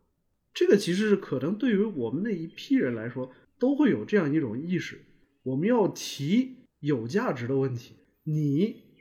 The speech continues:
要跟别人进行平等的对话或者讨论，那这种讨论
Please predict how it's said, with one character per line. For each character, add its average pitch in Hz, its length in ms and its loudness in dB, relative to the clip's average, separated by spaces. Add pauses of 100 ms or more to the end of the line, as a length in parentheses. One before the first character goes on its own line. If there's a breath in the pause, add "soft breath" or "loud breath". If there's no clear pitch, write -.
(160 soft breath)
要 202 240 6
跟 233 280 6
别 135 220 0
人 208 220 4
进 170 180 0
行 139 180 -2
平 160 320 -6
等 117 160 -2
的 120 120 -8
对 175 200 0
话 156 220 -4
或 156 140 -2
者 123 160 -6
讨 - 260 -16
论， 139 240 -4 (640)
那 214 160 2
这 320 140 2
种 185 200 2
讨 117 240 -8
论 165 240 2